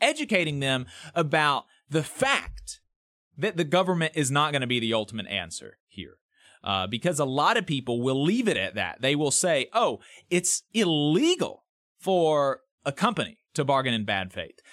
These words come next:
It is illegal for a company to fire somebody for union organizing," right? And then they'll just leave it at that, <laughs> uh, without explaining to these worker organizers or to their members that, uh, the law doesn't mean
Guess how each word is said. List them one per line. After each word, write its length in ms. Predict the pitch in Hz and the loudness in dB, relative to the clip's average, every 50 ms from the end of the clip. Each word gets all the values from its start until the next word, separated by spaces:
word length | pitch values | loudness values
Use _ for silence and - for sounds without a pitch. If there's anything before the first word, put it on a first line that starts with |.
| - - - | -20 -8 -2
It 120 | - 233 | 0 2
is 160 | 262 226 180 - - | 2 2 2 2 2
illegal 760 | 208 202 180 170 175 208 269 311 339 294 196 90 - - _ _ _ - | 2 4 4 4 2 2 2 0 0 0 -2 -4 -4 -8 _ _ _ -4
for 580 | - 185 170 156 143 139 135 131 127 120 117 - _ | 0 2 2 4 4 2 2 2 0 -2 -4 -8 _
a 80 | - 135 | -8 -6
company 420 | - - 139 117 104 110 104 101 | -4 -2 -4 -4 -2 -4 -4 -4
to 120 | - 117 104 | -4 -8 -4
fire 300 | - 131 127 127 123 113 | -2 0 2 2 2 0
somebody 520 | - 123 110 104 98 90 82 82 80 - _ _ _ _ - | -2 -4 -4 -2 -2 -4 -4 -6 -8 -12 _ _ _ _ -8
for 440 | - 120 113 107 101 95 90 - _ _ | -4 -2 -2 0 -2 -2 -4 -6 _ _
union 320 | - 113 120 120 120 110 101 | -10 -6 -4 -2 -2 -2 -2
organizing," 560 | 92 90 90 85 82 73 69 64 - 55 50 - _ _ _ _ | -4 -6 -6 -8 -8 -10 -10 -12 -14 -18 -20 -20 _ _ _ _
right? 280 | - 113 107 107 127 - _ - | -4 -2 -2 -2 -2 -4 _ -2
And 160 | 147 156 151 | 0 0 2
then 100 | 185 220 | 2 2
they'll 140 | 262 247 202 | 2 2 2
just 200 | 175 180 151 131 | 2 0 0 2
leave 300 | 143 156 170 185 170 165 | 2 2 4 4 2 2
it 80 | 135 | 0
at 160 | 107 98 85 98 | 0 -2 -2 0
that, 300 | 123 135 117 95 - - _ _ _ _ | 0 2 2 0 -4 -8 _ _ _ _
<laughs> 180 | _ _ _ 156 | _ _ _ -2
uh, 360 | - - 190 196 175 143 185 196 | 0 0 0 0 0 0 0 0
without 500 | 151 180 180 190 190 190 185 160 156 156 | 0 0 0 2 2 2 2 2 0 -2
explaining 600 | 147 139 - - 202 240 269 277 233 170 147 147 170 196 208 196 - - | -2 -2 0 0 2 2 2 2 2 0 0 -2 -6 -10 -12 -14 -10 -2
to 340 | - 165 156 143 139 139 131 | 0 2 2 2 2 2 2
these 200 | 135 131 120 110 | 0 0 0 0
worker 280 | 135 143 143 127 139 | 0 0 0 2 2
organizers 760 | 135 143 147 151 143 135 127 123 123 117 120 120 117 110 - - 156 - | 2 2 2 2 2 2 2 2 0 0 -2 -4 -4 -4 -6 -10 -16 -6
or 140 | - 127 131 | -4 -2 0
to 120 | 123 135 131 | 0 0 2
their 140 | 131 123 | 2 2
members 480 | 120 123 127 135 135 127 120 117 110 - - - - _ - | 2 2 0 0 0 0 0 0 -2 -4 -10 -16 -20 _ -4
that, 380 | 127 131 120 117 117 110 - _ | 0 2 2 2 2 0 -4 _
uh, 200 | - 104 107 113 | -2 0 2 2
the 100 | 110 113 | 2 0
law 260 | 113 131 165 220 269 | 0 2 2 2 2
doesn't 360 | 285 220 208 196 170 151 - 143 | 2 2 2 2 2 0 -2 -2
mean 380 | 156 208 220 190 165 139 120 | 0 0 2 2 0 -2 -6